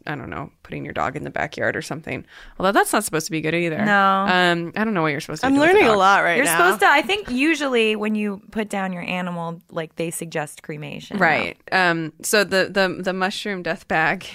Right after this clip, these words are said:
Speaker 1: is a zipped up, like, body bag that you're put in, and there are, like, spores in the material of the bag. And so when you're buried, uh, they basically eat you.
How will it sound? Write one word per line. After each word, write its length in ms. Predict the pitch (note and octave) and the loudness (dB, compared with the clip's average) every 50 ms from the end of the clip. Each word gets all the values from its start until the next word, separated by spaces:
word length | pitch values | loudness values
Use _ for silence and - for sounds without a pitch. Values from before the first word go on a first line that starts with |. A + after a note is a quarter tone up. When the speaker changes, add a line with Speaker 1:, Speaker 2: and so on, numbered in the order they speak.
| - - | -12 -6
Speaker 1:
is 320 | - F3 F3 D#3 - - - - | -4 -4 -4 -6 -8 -8 -2 0
a 320 | E3 D#3+ D#3 D#3 C3 - _ _ - F3+ | 2 2 2 2 0 -2 _ _ -12 -6
zipped 320 | F3+ F3+ G#3 G#3 - - | -2 -2 -2 0 2 2
up, 200 | G#3+ G#3 G#3 G3+ - - | 2 2 2 0 -2 -4
like, 200 | F3 F#3 E3 - | -4 -4 -2 2
body 360 | G3 F#3 F#3 G3 G3+ G#3 A3 | 2 4 4 4 2 0 -2
bag 560 | G#3+ E3+ D3 B2 B2 C#3+ D3+ E3+ G3 G#3 - | 0 0 2 2 2 0 0 -2 -6 -8 -6
that 120 | F3+ D3 | -4 -4
you're 100 | C#3+ D#3+ | -2 -4
put 200 | D#3+ - F3+ C#3+ | -6 -6 -6 -6
in, 400 | A#2+ C3+ C3+ C3+ C3+ D3 F3 F3+ _ _ _ _ _ - | -6 -6 -6 -6 -6 -8 -10 -12 _ _ _ _ _ -8
and 420 | F3+ D#3+ D3+ D3 C#3+ C#3 - - _ - | -6 -6 -4 -6 -8 -12 -14 -14 _ -6
there 420 | D#3 D#3 D#3 D3+ D3 D3+ D3 D3 | -4 -2 -2 -2 -2 -2 -2 -4
are, 40 | C3+ - | -4 -6
like, 180 | D3 - - | -8 -8 -8
spores 640 | - - - - - D3+ D#3 D#3+ F3 G#3+ A#3+ A#3 - | -10 -14 -14 -10 -6 -4 -4 -2 -2 -4 -4 -6 -8
in 180 | - F3 E3 E3 | -8 -8 -6 -6
the 60 | D#3+ | -6
material 720 | D3+ D#3 D3+ - - D#3 D3+ D3+ D3+ D#3 D#3 D#3 D#3+ - _ _ _ - | -8 -8 -10 -10 -8 -6 -6 -4 -4 -4 -4 -6 -8 -10 _ _ _ -8
of 240 | E3 D#3 C#3+ D#3 F3 _ _ _ - | -6 -6 -6 -8 -12 _ _ _ -14
the 80 | D#3+ | -12
bag. 580 | D#3+ - D#3+ D3+ D3 D3+ D#3+ F3+ G#3+ B3+ C4 _ _ - - - - - - _ - | -6 -2 0 0 2 2 2 0 -2 -4 -8 _ _ -20 -20 -20 -20 -20 -20 _ -6
And 220 | - F3 D#3+ D#3 | -4 -4 -4 -2
so 200 | D#3 - E3 D#3 | -2 -2 -2 -2
when 260 | D3+ D3+ D#3 D#3 D3+ D3+ | -2 -4 -4 -4 -4 -6
you're 100 | D3+ D3 | -6 -6
buried, 580 | C#3+ D3 C#3+ C#3+ D3 D#3+ E3+ F#3 G3 G3+ - - | -4 -4 -2 -2 0 0 0 -2 -2 -6 -8 -8
uh, 360 | - E3 D3 C#3+ C#3 C3+ C3+ - - - | -6 -4 -2 -2 -2 -4 -6 -8 -10 -10
they 300 | - D#3 C#3+ C3+ C3+ C3+ | -6 -6 -6 -6 -6 -8
basically 540 | - - D3 C3+ - - D3+ - - C#3+ B2 | -8 -8 -8 -8 -8 -8 -12 -10 -10 -12 -12
eat 320 | - C#3 D3 D3 - _ _ _ | -12 -12 -12 -12 -12 _ _ _
you. 380 | - G3+ G#3+ A3+ A#3 B3 B3+ | -10 -6 -4 -4 -4 -4 -6